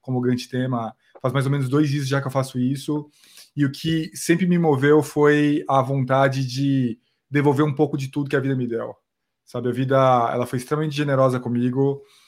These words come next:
em vários sentidos, e eu, eu me sinto quase que com um dever social de, de devolver um pouco do que eu aprendi, das coisas que, ah, me levaram onde eu cheguei. Ah, eu acho que todo mundo tem que aprender com uma outra pessoa,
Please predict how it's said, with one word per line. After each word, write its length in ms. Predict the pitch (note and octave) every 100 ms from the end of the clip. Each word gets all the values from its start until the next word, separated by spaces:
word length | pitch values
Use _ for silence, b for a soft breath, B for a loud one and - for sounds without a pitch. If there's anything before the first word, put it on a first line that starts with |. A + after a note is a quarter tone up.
| B B -
em 120 | C3
vários 320 | B2+ C3+ C#3
sentidos, 840 | C3+ B2 A#2+ A#2+ C3+ C3+ - - - _ _ _
e 80 | C3+
eu, 240 | C#3+ C#3+
eu 100 | C#3+
me 80 | C3+
sinto 360 | C3 D3 C#3+ C3+ _ _
quase 320 | - D3+ D3
que 440 | D3+ D#3+ D3+ B2+ B2+ b b -
com 140 | D#3
um 20 |
dever 340 | D3 C#3 C3+ C#3+
social 680 | - C#3+ - C3+ C3+ C#3 C3+
de, 340 | B2 C#3 C3+
de 140 | B2+ E3+
devolver 260 | G#3 F#3+
um 100 | F3
pouco 220 | D3 C#3+
do 140 | D3 B2+
que 80 | C#3+
eu 40 |
aprendi, 840 | B2+ A#2+ A2+ A#2+ D3+ D3+ D3 B2 A#2+
das 160 | B2
coisas 300 | - C3 C3
que, 480 | - C#3+ C3+ B2 A2+ _ _ _ _
ah, 200 | C3 C3
me 100 | C3
levaram 400 | C#3+ C3 C3+ C3+
onde 100 | C3
eu 60 | B2
cheguei. 800 | B2 A2+ D3 D3+ D3 C#3+ C#3 C3 b b
Ah, 300 | C3+ C3 B2 - B
eu 100 | C3+
acho 220 | C#3 C3+
que 460 | C#3 D3+ D3+ C3 - _ _ _ _ _ _
todo 240 | - E3+ E3
mundo 220 | E3+ D3+
tem 100 | D#3+
que 60 |
aprender 300 | C#3+ D3 D3
com 60 | C#3+
uma 140 | C#3
outra 180 | C3+ C3+
pessoa, 640 | C3 B2 - C3 D3+ D#3